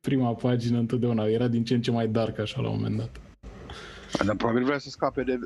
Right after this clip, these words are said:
Speaker 2: de postul de editor șef și tot încerca.
Speaker 1: A încercat, așa pare, parcă ne-a zis ultima oară, nu-i așa?
Speaker 2: Parcă ceva în genul
Speaker 1: Că
Speaker 2: ăsta.
Speaker 1: efectiv a rămas pentru că altcineva n-a fost. Of.
Speaker 2: E nasol, așa.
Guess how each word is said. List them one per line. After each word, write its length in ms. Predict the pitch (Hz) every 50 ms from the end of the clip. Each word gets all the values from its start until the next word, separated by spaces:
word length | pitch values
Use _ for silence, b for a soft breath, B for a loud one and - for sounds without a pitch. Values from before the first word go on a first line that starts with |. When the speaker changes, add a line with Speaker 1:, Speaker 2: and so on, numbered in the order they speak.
| - -
Speaker 2:
de 120 | 123 131
postul 360 | 127 143 139 113 - - 120
de 80 | 117 117
editor 520 | 123 120 120 123 117 123 120 - 127 113
șef 220 | - - - 120 -
și 240 | - - - 107 92 - - _ -
tot 180 | - 113 -
încerca. 540 | 110 104 104 120 113 113 - 120 - - - _ _ _ _ _ _ _ _ -
Speaker 1:
A 20 |
încercat, 560 | 110 113 - - 127 123 - - 147 120 - -
așa 180 | 104 - 123 123
pare, 320 | 123 - - 110 110 113 -
parcă 240 | 120 117 117 - 117
ne-a 120 | 117 113
zis 260 | 113 120 120 - -
ultima 320 | - - - 95 92 87 87
oară, 160 | - - -
nu-i 120 | 92 92 -
așa? 220 | - - - - 120 123 - - - - - - - - - - - - -
Speaker 2:
Parcă 320 | - - - - - -
ceva 260 | 98 - 107 104 104
în 80 | 98 95
genul 180 | 95 107 98 98
Speaker 1:
Că 60 | 107
Speaker 2:
ăsta. 160 | 104 - 113
Speaker 1:
efectiv 240 | 95 - - 101 101
a 40 | 98
rămas 280 | 95 95 101 101 98
pentru 240 | - - 101 95 -
că 100 | - -
altcineva 520 | 107 104 - - - - 147 123 - - -
n-a 160 | 151 139 139
fost. 540 | - - - - - 131 - - - - - - - - - - - - - - - - - - - - - - - - - B B B B B B B B B B B - - - - -
Of. 480 | 127 123 120 117 110 - - - - - - - - - - - - - - -
Speaker 2:
E 160 | - - 95
nasol, 440 | 98 107 117 117 - - 110 - - -
așa. 260 | - - - 117